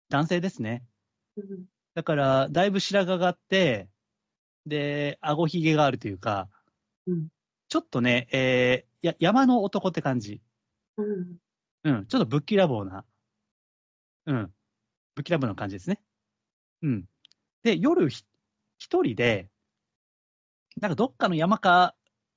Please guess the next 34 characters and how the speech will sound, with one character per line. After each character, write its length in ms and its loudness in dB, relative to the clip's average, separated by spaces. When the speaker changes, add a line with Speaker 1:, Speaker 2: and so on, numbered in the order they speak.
Speaker 1:
山 200 -2
道 100 0
か 180 -10
な、 260 0
あ 60 -6
の、 340 -6
一 240 -2
人 80 0
で 120 -8
焚 200 -6
き 160 -4
火 100 2
に 80 6
当 100 -2
た 100 -2
っ 60 -10
て 100 -2
る 60 -2
ん 40 -8
で 60 -18
す 40 -4
ね。 100 0
Speaker 2:
う 80 -6
ん。 180 -6
Speaker 1:
一 180 -2
人 80 -2
で。 180 -12
Speaker 2:
は 180 2
い。 140 -6
Speaker 1:
う 80 0
ん。 180 -2
で、 140 2
寒 320 2
い、 200 -2